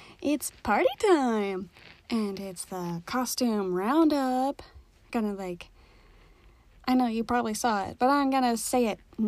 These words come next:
<laughs> So, Matt and Elena are wearing their last year's matching couple costume. Him like a surgeon, her a nurse.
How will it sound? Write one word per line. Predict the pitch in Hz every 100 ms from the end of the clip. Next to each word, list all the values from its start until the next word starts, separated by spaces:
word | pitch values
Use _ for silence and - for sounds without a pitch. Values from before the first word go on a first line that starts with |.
| -
<laughs> | 269 277 262 254 269 - - - - - -
So, | - 302 202 - - -
Matt | 214 208 202
and | -
Elena | 311 302 254 247 294 -
are | - 214
wearing | 202 196 185
their | 180 180 180
last | 175 202 285 -
year's | 240 208 202 202 214
matching | 208 208 - 190
couple | 180 240 269 349
costume. | - - 175 - 247 - 240 - - -
Him | - 254 254 262
like | 247 233
a |
surgeon, | 226 - 214 208 226 214 214
her | 220 - 220
a | -
nurse. | 214 208 202 190 190 190 - -